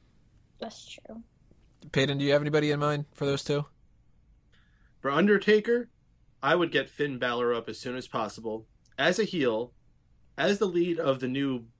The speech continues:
Speaker 3: Balor Bullet Club, or whatever the hell it is. And their focus is gonna be attacking The Undertaker. But it's all gonna come down to a one-on-one match between Finn Balor and The Undertaker.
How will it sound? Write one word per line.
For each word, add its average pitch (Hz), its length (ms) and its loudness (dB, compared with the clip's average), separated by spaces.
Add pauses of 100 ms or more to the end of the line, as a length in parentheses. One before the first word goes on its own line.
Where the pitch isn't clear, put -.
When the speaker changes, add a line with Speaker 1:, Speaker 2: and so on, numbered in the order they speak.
(100)
Speaker 3:
Balor 127 440 2
Bullet 113 420 0
Club, 104 300 -4
or 101 40 -8
whatever 120 280 0
the 98 120 -2
hell 101 180 -6
it 90 80 -10
is. - 360 -14 (800)
And 117 180 -6
their 160 140 6
focus 139 540 2
is 120 180 -10
gonna 123 240 -6
be 117 140 -4
attacking 113 360 -6
The 107 100 -6
Undertaker. 98 600 -12 (600)
But 120 80 4
it's 120 100 4
all 165 120 6
gonna 156 140 6
come 147 200 -2
down 131 220 0
to 131 140 -2
a 113 80 2
one-on-one 120 540 0
match 131 340 -4
between 107 540 -6 (220)
Finn 127 340 -2
Balor 120 400 4
and 120 300 -2
The 110 120 -2
Undertaker. 104 680 -6